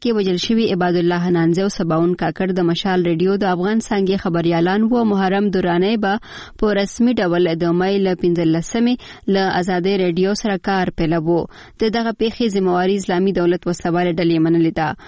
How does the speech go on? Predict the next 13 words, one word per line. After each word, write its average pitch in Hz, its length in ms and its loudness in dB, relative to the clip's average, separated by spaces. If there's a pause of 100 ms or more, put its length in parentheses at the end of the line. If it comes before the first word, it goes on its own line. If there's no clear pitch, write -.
(280)
بل 233 160 0
خوا 233 200 0
پرون 220 320 0
په 196 120 -2
خوست 214 300 -2
ولایت 180 280 0
کې 180 180 -4
هم 190 180 2
د 180 120 0
بی 175 120 2
بی 175 140 2
سی 185 160 0
یو 175 80 2